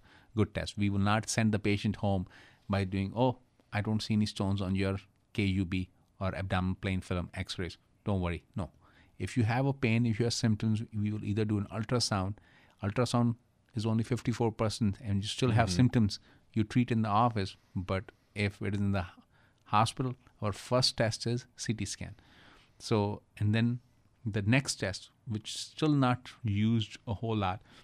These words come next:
Speaker 1: is M R I. But M R I is really used because it is expensive, and, uh, so it is not really used. Um, so these are the, uh, basically the protocol which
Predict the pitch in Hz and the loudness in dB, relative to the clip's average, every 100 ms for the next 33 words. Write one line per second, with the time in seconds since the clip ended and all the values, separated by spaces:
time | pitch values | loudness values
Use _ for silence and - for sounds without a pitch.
0 | _ _ _ 139 127 - 131 120 107 90 | _ _ _ -4 -4 2 4 4 4 0
1 | - _ _ _ - 120 120 - 113 127 | -6 _ _ _ -8 -2 -2 0 2 4
2 | 139 135 - 113 101 101 90 113 127 117 | 4 2 0 -2 0 -4 -2 2 4 2
3 | 98 98 95 - - 98 98 95 92 - | 2 0 -2 -4 -6 -4 -4 -4 -6 -6
4 | - 90 - 139 139 - _ _ _ - | -2 -2 -2 -4 -6 -18 _ _ _ -20
5 | _ - _ 110 107 101 98 98 95 - | _ -20 _ 0 2 2 2 0 -2 -4
6 | 101 95 92 92 - 113 92 - 98 - | -2 0 0 -2 -4 -2 -2 -4 -8 -2
7 | 101 104 107 - - 98 95 90 92 92 | 0 2 0 -4 -4 -2 -2 -2 -2 -2
8 | - - - - _ _ - 92 90 85 | -4 -12 -20 -20 _ _ -4 -2 0 -2
9 | 85 82 - _ _ - 117 104 101 95 | -4 -6 -10 _ _ -4 0 2 0 -4
10 | - - 95 110 131 143 139 - 117 113 | -8 -6 -2 -2 0 -4 -6 -8 -2 0
11 | 107 104 110 107 107 107 104 - 98 95 | 0 0 2 2 2 2 -2 -4 0 0
12 | 90 98 - 107 104 98 98 - - 98 | 0 -2 -4 -4 -2 -2 -4 -8 -10 -6
13 | 101 - 107 104 101 98 95 95 - - | -6 0 0 0 0 0 0 -4 -6 -8